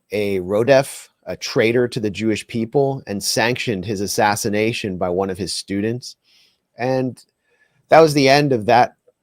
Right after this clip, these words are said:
that element in Israeli politics from the Labor Party, which was willing to give the Palestinians something,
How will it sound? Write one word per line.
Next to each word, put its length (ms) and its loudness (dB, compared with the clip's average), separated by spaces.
that 500 4
element 560 2
in 140 -6
Israeli 480 -2
politics 720 0
from 280 -6
the 300 -6
Labor 400 -2
Party, 400 0
which 160 -4
was 160 -4
willing 280 2
to 100 -4
give 260 0
the 80 0
Palestinians 800 0
something, 600 -2